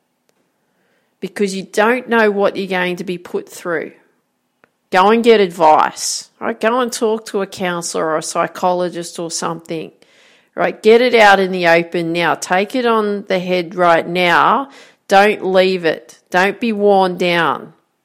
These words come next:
by one person. 'Cause that happened to me. I will never, ever, ever let that ever happen again.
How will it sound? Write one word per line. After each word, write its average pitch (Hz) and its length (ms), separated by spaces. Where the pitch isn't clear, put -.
by 185 140
one 185 380
person. 175 720
'Cause 190 160
that 240 180
happened 240 460
to - 100
me. 190 580
I 185 140
will 190 220
never, 208 760
ever, 190 560
ever 185 540
let 185 300
that 190 320
ever 220 240
happen 190 600
again. 170 540